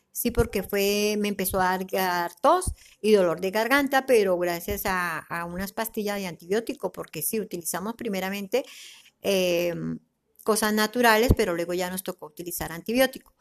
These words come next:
Pero a mi esposo sí le dio más fuerte, que ya, ya él a pas-, a, a pasar de gripe,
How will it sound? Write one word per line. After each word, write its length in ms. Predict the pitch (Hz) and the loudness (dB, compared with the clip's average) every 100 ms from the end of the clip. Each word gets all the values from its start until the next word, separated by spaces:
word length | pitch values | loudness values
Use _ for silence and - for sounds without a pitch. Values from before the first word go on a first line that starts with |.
| - _ | -20 _
Pero 160 | 233 | 2
a 40 | 240 | 4
mi 100 | 254 | 4
esposo 440 | 262 220 190 202 | 0 -2 -4 -6
sí 220 | 190 214 | -6 -4
le 120 | 185 175 | -4 -4
dio 180 | 180 | -6
más 160 | 175 170 | -8 -2
fuerte, 380 | - 262 - - _ - - | 2 2 0 -20 _ -20 -10
que 120 | - 180 | -6 0
ya, 260 | 180 180 | 2 2
ya 500 | 180 - 185 180 175 | 0 -2 -2 0 0
él 140 | 170 160 | 0 -4
a 120 | 156 | -4
pas-, 220 | 151 151 - | -6 -8 -6
a, 760 | 180 156 143 - 180 175 165 | -4 -2 -4 -6 -6 -6 -8
a 80 | 165 | -8
pasar 440 | 147 - 180 175 | -6 0 0 0
de 120 | 170 | -6
gripe, 420 | 160 226 294 349 | 0 2 2 -2